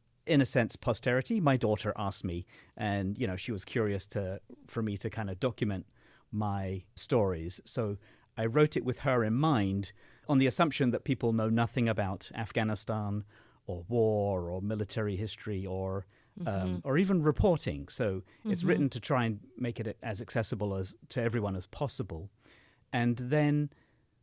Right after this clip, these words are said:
Speaker 1: the second reason that I got into it, uh, which is the one that triggers the emotion, is the need to deal with it and process it and
Speaker 2: Mm-hmm.
Speaker 1: come to terms with it and f-, fact check it,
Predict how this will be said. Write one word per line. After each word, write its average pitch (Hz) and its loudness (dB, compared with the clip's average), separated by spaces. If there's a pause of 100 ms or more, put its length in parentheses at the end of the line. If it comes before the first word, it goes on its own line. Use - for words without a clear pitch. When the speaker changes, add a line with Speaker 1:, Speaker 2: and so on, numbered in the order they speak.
(100)
Speaker 1:
the 131 2
second 123 2
reason 107 2 (140)
that 110 4
I 107 6
got 107 4
into 107 0
it, - -6
uh, 98 -6
which 110 -4
is 113 0
the 117 2
one 104 4
that 92 -2 (440)
triggers 123 2
the 117 0
emotion, 107 0 (380)
is 110 2
the 101 -2
need 117 2 (280)
to 101 -2 (880)
deal 214 0
with 90 -4
it 78 -8 (420)
and 101 -4 (220)
process 160 2
it 95 -4 (280)
and 90 -4
Speaker 2:
Mm-hmm. 175 -14 (420)
Speaker 1:
come 131 2
to - -6
terms 147 4
with 98 0
it 95 -4
and 90 -4
f-, - -18
fact - 2
check 104 0
it, 98 -4